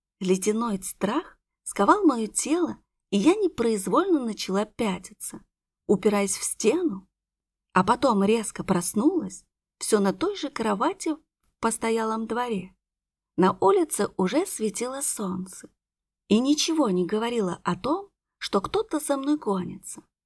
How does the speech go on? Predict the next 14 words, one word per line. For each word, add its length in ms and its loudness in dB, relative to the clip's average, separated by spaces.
Резко 320 0
подскочив, 760 -4
я 260 0
оделась 640 -2
и 100 4
выбежала 480 0
из 260 -6
спальни, 560 -4
сталкиваясь 720 -2
в 40 -20
коридоре 560 -2
со 160 -10
своим 520 -4
извозчиком. 720 -8